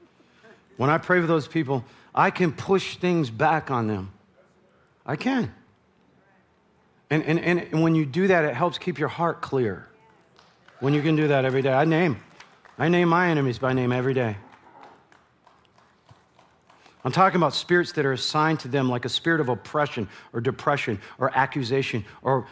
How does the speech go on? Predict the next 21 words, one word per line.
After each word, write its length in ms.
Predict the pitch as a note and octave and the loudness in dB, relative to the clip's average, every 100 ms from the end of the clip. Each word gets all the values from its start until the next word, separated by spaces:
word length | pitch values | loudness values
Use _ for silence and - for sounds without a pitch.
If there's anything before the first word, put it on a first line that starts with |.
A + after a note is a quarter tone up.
| - | -2
you 100 | D#3+ | 0
know, 140 | D3+ | 2
most 380 | C#3 F3+ F3 A#2+ | 2 2 0 -2
bitter, 340 | E3 E3+ C3+ - - | 0 2 0 -4 -4
angry 300 | D3 D#3+ D#3 | -2 0 -2
people 360 | C3 E3+ D#3+ D#3 | -2 -4 -2 0
that 140 | C3+ | 0
wanna 180 | B2 D3 | 0 0
s-, 260 | - - - - - | 0 -4 -6 -20 -20
sling 540 | - - D#3+ F3+ F3+ D3+ | -12 -6 2 4 4 2
their 160 | D3 | 0
stuff 500 | - - - F3+ F3 - | -2 -4 2 2 2 2
all 240 | D3+ D3+ D#3+ | 2 2 2
over 280 | E3+ E3+ | 0 2
everyone, 420 | E3 D3+ C#3+ C#3+ C3+ - - | 0 0 0 0 -2 -6 0
that 180 | E3+ - | 0 0
comes 240 | F3+ E3+ | -2 0
from 140 | D#3+ | -2
something 340 | C#3 E3+ D#3+ D3 | -2 -2 0 0
inside 600 | C3+ - D#3 D#3 B2 G#2+ | 0 0 0 0 -2 -2
them. 380 | D3+ C#3 F#2+ | 0 2 0